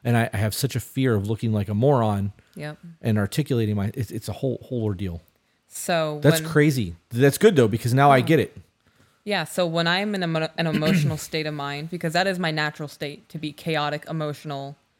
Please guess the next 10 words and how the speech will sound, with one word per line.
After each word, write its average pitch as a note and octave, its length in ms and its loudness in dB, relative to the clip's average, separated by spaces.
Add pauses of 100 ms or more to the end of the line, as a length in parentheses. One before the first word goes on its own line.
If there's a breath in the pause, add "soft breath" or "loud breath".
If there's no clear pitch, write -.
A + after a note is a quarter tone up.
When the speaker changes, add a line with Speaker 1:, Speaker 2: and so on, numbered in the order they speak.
(340)
Speaker 2:
constantly E3+ 520 -2
anxious, D3+ 460 -6
constantly E3 480 -4
overthinking, D3 640 -6
panicking E3+ 420 -4
about D#3+ 220 -4
how D#3 80 -4
I'm D3+ 80 -6
being D3 200 -8
perceived. C#3 640 -12